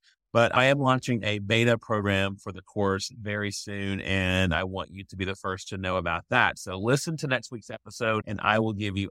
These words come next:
all of the details. I will give you a hint. It is a six-week program from start to finish. So you're not going to be tied down for months and months,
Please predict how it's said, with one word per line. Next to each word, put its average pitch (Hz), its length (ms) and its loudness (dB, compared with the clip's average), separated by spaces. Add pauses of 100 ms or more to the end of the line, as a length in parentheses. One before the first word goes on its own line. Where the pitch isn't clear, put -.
(120)
all 123 320 6
of 110 220 0
the 104 80 -4
details. 95 720 -2
I 113 140 2
will 110 140 0
give 202 200 -4
you 302 140 0
a 143 80 4
hint. 104 420 -2 (380)
It 175 200 0
is 143 360 0
a 110 340 2
six-week - 800 -4
program 92 720 0 (340)
from 98 260 0
start - 520 2
to 113 140 -6
finish. 76 480 -6
So 92 160 -4
you're 90 200 -6
not 104 360 2
going 117 200 -6
to 110 60 -8
be 101 140 -8
tied 98 300 0
down 95 280 0
for 90 160 -8
months 95 360 -2
and 87 120 -8
months, 135 360 0